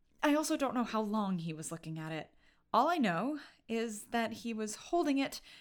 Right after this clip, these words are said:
and I only realized after the fact that all the photos of our letters are on there and the emails to your lawyers are too. He wouldn't have been able to see the contents of the letters, but he might have seen they exist. I, of course,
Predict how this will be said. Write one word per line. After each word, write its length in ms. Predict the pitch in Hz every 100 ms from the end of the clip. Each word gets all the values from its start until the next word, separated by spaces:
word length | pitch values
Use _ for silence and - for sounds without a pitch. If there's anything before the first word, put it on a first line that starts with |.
| - -
and 180 | 233
I 100 | 240
only 240 | 240 233 226
realized 460 | 226 208 202 196 -
after 260 | 277 277
the 100 | 226
fact 280 | - 202 202
that 140 | 196 190
all 160 | 220 226
the 100 | 226
photos 440 | 220 214 220 226
of 100 | 208
our 80 | 196
letters 380 | 196 190 214 220
are 120 | 240
on 200 | 226 233
there 200 | 226 226 220
and 120 | 202
the 100 | 208
emails 380 | 220 214 202 196
to 100 | 202
your 160 | 196 185
lawyers 480 | 196 214 202 170
are 280 | - 185 185
too. 500 | - - 202 185 175 - - - - - -
He 220 | 311 -
wouldn't 320 | - 247 285 277
have 80 |
been 140 | 220 214
able 200 | 185 175
to 80 | 170
see 280 | - 233
the 80 | 208
contents 680 | - - 226 202 170 - -
of 160 | 180 165
the 120 | 156
letters, 340 | 151 - 156
but 240 | - 175 185
he 160 | 208
might 360 | 196 202 254 285
have 100 | 254
seen 280 | - 233 214
they 180 | 196 175
exist. 680 | - - 170 - - - - - - - - -
I, 160 | 208 208
of 140 | 180 -
course, 600 | - 302 247 311 -